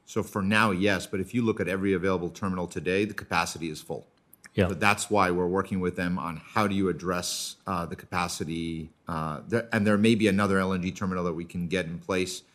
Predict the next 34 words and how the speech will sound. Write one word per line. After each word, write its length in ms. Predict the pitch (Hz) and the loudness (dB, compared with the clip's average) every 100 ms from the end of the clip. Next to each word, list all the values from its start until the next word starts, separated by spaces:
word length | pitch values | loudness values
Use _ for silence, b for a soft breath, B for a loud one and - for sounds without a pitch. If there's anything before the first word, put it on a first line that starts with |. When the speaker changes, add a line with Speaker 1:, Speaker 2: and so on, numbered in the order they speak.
| b _ | b _
Speaker 1:
by 160 | 92 90 | 2 4
the 120 | 90 | 2
end 80 | 90 | 2
of 40 | |
the 80 | 87 | 0
year 340 | 87 92 90 | 0 2 2
in 140 | 87 95 | 0 -4
Albania. 600 | 80 76 90 98 104 107 b b b | -6 -4 -2 0 0 -2 b b b
So 260 | - 104 101 B B | 0 2 2 B B
we're 120 | 113 | 0
tr-, 120 | 110 - - | 0 -8 -8
I'm 100 | 113 | -4
trying 320 | - 127 127 | 4 6 6
to 240 | 123 104 - b b | 6 2 2 b b
see 220 | - 123 | -2 4
what 220 | 110 127 | 6 4
we 100 | 123 | 4
can 220 | 113 107 98 | 0 2 4
do 100 | 107 | 4
with 160 | 101 | 4
the 140 | 101 98 | 2 2
available 760 | 101 95 76 113 123 135 131 | 0 -8 2 6 6 6 2
infrastructure, 680 | 127 131 - 123 - 131 120 | 0 -4 -2 -4 -2 -4 -4
Speaker 2:
Yeah. 160 | 123 104 | 0 0
Speaker 1:
the 180 | 101 127 | 0 -2
increase 460 | 131 - 123 107 | -2 2 2 2
of 140 | 107 90 | 0 0
immediate 400 | 98 120 131 123 | 4 4 4 2
infrastructure, 800 | 120 123 - 117 113 127 117 - _ | -2 -4 -2 -2 -2 -2 -2 -4 _
as 140 | 98 87 | -6 2
well 180 | 113 107 | 4 4
as 100 | 104 | 2
long-term 400 | 117 113 113 101 | 0 0 0 -2
infrastructure, 720 | 98 98 - 95 - 95 | -2 -4 -4 -4 -2 -4